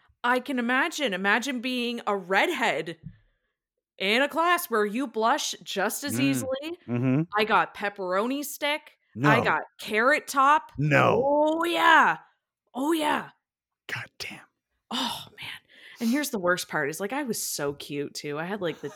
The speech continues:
Speaker 1: chubby cheeks and everything and, like, the little straight
Speaker 2: <laughs>
Speaker 1: across bangs.
Speaker 2: Right.
Speaker 1: And I'm just sitting there with, like, my little turtleneck 'cause it's the nineties. <laughs>
Speaker 2: Of course, yes. Yeah.
Speaker 1: Absolutely. And, like, just to see, like, you know, Oh,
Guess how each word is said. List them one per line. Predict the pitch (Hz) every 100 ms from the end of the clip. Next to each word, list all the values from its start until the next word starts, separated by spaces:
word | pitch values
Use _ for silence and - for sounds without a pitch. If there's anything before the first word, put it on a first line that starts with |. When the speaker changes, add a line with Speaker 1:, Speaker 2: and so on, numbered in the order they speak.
| - - -
Speaker 1:
chubby | - 202 175 151
cheeks | - 156 160 143
and | 139 -
everything | 139 - 180 147 208 202
and, | 208
like, | 196 -
the | 196
little | 196 196
straight | - 208 180 165
Speaker 2:
<laughs> |
Speaker 1:
across | - 185 185 -
bangs. | 165 165 185 214 240 _
Speaker 2:
Right. | 135 127 120 117 - _ _ -
Speaker 1:
And | 220 208
I'm | 208
just | 208 214
sitting | 214 214
there | 214 202
with, | 208
like, | 196 190
my | 185
little | 180 170
turtleneck | - 175 180 190 196 -
'cause | 196
it's | -
the | -
nineties. | 160 151 170 196 214 214 - -
<laughs> | - - -
Speaker 2:
Of | 156
course, | 151 147 147 131
yes. | 135 - - -
Yeah. | 220
Speaker 1:
Absolutely. | 196 - 214 190 190 202 233 247
And, | 196 202
like, | 220 220
just | 240 262 -
to | 269
see, | - 233 226
like, | 214 190 180
you | 190
know, | 170 160 - - _ -
Oh, | 285 349